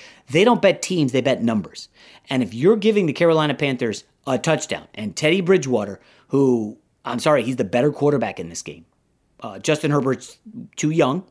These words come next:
but there is tape on him now. And Tyrod Taylor looked terrible against the Bengals.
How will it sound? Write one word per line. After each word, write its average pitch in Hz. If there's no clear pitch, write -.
but 160
there 139
is 208
tape 214
on 151
him 127
now. 120
And 139
Tyrod 190
Taylor 147
looked 120
terrible 127
against 107
the 107
Bengals. 107